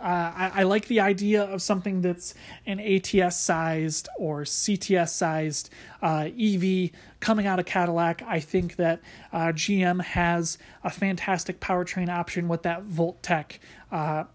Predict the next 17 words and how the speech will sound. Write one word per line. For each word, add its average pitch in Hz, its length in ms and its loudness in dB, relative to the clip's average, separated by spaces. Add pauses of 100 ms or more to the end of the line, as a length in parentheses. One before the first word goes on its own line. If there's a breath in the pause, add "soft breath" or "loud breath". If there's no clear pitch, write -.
electric 175 380 -2
motor. 165 360 2
They've 160 200 -2
got 180 260 0
battery 165 300 2
technology 165 680 -2
that 170 140 -4
seems 170 260 -2
to - 80 -6
work 156 240 -4
okay, 165 480 -2 (320 loud breath)
but 185 160 -2
putting 294 240 4
it 233 140 -4
in 226 100 -8
a 175 60 -2
Cadillac 196 720 2